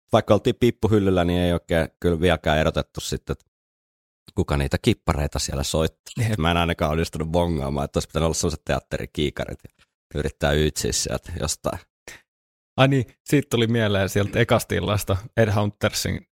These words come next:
Speaker 2: Huntersin keikalta,
Speaker 1: Mm.
Speaker 2: niin niillähän oli tota, semmoiset valtavat, ö, side dropit tai semmoiset tota, kankaat. Ja
Speaker 1: Mm.
Speaker 2: sellaisen kankaan takana oli äijä kiippareiden
Speaker 1: <laughs> Joo, niin
Speaker 2: takana.
Speaker 1: oli, niin oli.
Speaker 2: Ja tota, sit ehkä ekan biisi,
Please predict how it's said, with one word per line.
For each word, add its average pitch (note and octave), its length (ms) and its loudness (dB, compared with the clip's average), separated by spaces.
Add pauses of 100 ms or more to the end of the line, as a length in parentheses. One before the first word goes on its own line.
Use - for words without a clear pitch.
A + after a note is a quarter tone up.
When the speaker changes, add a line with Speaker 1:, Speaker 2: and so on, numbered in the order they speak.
(140)
Speaker 2:
Huntersin G#2+ 440 0
keikalta, F#2 500 0 (200)
Speaker 1:
Mm. E2 240 2
Speaker 2:
niin G2 280 0
niillähän A2 340 2
oli G2+ 200 2
tota, G2 340 0 (320)
semmoiset G2+ 300 -2
valtavat, G2+ 440 2 (500)
ö, A2+ 240 -8
side A2 460 2 (340)
dropit - 320 -2 (100)
tai F#2 160 2
semmoiset F#2+ 420 -2 (220)
tota, F#2 140 2 (460)
kankaat. G2+ 600 0 (540)
Ja G2 140 4
Speaker 1:
Mm. D#2 120 0
Speaker 2:
sellaisen A2 400 0
kankaan A#2+ 440 2
takana A#2 360 2
oli G2+ 200 2
äijä A#2 280 4
kiippareiden A#2+ 640 2
Speaker 1:
<laughs> - 0 -
Joo, B2 80 2
niin D3+ 120 4
Speaker 2:
takana. D#3 220 4
Speaker 1:
oli, F#3+ 120 0
niin G#2 180 4
oli. C#4+ 100 2 (320)
Speaker 2:
Ja C#3+ 140 4
tota, C3 380 0 (120)
sit D#3 240 0
ehkä C3 300 2
ekan A#2+ 320 2
biisi, G#2+ 340 0